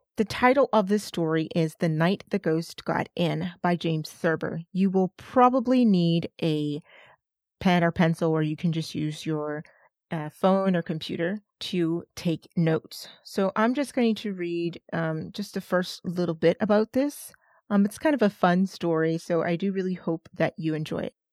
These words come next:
My first question was, "Do you believe in ghosts?"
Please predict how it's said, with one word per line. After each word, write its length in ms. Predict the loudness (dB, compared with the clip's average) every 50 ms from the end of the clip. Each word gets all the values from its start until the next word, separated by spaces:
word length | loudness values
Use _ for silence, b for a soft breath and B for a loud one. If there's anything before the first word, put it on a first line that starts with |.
| _ _ _ _ _
My 120 | 4 4 6
first 260 | 6 6 4 4 6
question 420 | 6 6 6 6 4 4 4 6
was, 200 | 6 6 4 4
"Do 180 | 0 0 2 4
you 180 | 6 6 4 4
believe 320 | 4 4 4 4 4 4
in 140 | 2 2 2
ghosts?" 560 | 2 2 0 -2 -4 -10 -18 _ -20 -20 -8